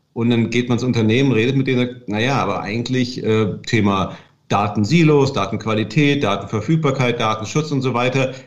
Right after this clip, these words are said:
Da merkt man immer schnell, willkommen in Deutschland, ähm, das macht nicht immer Spaß. Aber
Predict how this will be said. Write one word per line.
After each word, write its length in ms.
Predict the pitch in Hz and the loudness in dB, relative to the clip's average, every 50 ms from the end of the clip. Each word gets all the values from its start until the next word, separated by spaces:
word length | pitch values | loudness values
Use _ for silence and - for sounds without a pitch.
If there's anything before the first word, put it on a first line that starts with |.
| - _ _ _ - | -20 _ _ _ -4
Da 80 | 120 | -2
merkt 240 | 113 113 131 139 139 | 0 0 0 0 0
man 80 | 160 139 | 0 0
immer 120 | 135 135 | 0 0
schnell, 200 | 139 - 135 135 | 0 0 0 2
willkommen 440 | 135 135 131 - 135 131 139 139 135 | 2 0 0 0 0 2 2 2 2
in 40 | 117 | 2
Deutschland, 760 | - 123 143 151 - - 120 117 127 139 135 143 - - - - | 2 2 0 0 -2 -2 -2 0 0 0 -2 -4 -8 -12 -8 -4
ähm, 360 | 123 123 123 123 120 - - - | -2 0 0 0 0 -2 -6 -4
das 180 | - 127 127 - | -4 -2 0 0
macht 220 | 135 139 135 135 | 0 0 0 0
nicht 120 | 143 135 131 | -2 0 0
immer 220 | - 143 143 139 | 2 2 2 2
Spaß. 400 | - - - 101 92 92 92 - | 0 -2 -2 -2 0 0 -2 -2
Aber 340 | - 120 120 131 127 - - | -2 0 0 0 0 -2 -6